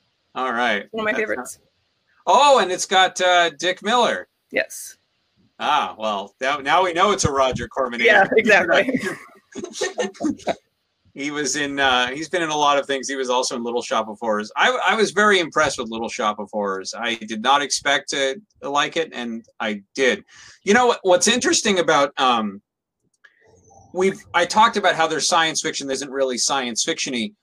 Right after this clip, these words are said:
Speaker 1: but then there's a whole genre of science fiction that they've made lots of beautiful movies about, and they continue to do it, and they can get away with it without having to worry about accurate science fiction because they are adaptations of Jules Verne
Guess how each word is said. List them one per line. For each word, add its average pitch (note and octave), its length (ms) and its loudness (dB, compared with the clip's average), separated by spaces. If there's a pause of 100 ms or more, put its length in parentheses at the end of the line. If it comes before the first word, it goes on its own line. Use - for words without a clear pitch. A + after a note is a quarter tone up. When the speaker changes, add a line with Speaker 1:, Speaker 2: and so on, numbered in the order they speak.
(160)
Speaker 1:
but - 180 -2
then A#3+ 140 4
there's A3 180 0
a F3 60 4
whole G3 240 2
genre F#3+ 520 4
of D3 200 2
science D#3 420 0
fiction C#3 300 -6
that A#2+ 240 -4
they've C3 160 -4
made C3 240 -6 (100)
lots C#3+ 300 2
of - 120 -6
beautiful D3+ 360 -2
movies B2 260 -4
about, A#2 160 2
and A2+ 80 -6
they A2 80 -6
continue F#3+ 420 -2
to D3+ 120 -4
do A#2+ 160 0
it, A2 120 0 (300)
and D#3 100 0
they E3 120 4
can E3+ 160 -2
get D#3 160 4
away F#3 320 4
with F#3+ 220 4
it C#3+ 140 -2
without C#3+ 340 2
having D#3 220 0
to C#3 80 -6
worry C#3+ 220 -2
about C3 260 2
accurate C3+ 400 -2
science B2 280 -2
fiction G3+ 280 -4
because D#3+ 460 0
they D#3+ 320 2
are D#3 200 6
adaptations D3 840 0
of C3 180 -6 (140)
Jules C#3 460 -2
Verne A2+ 500 2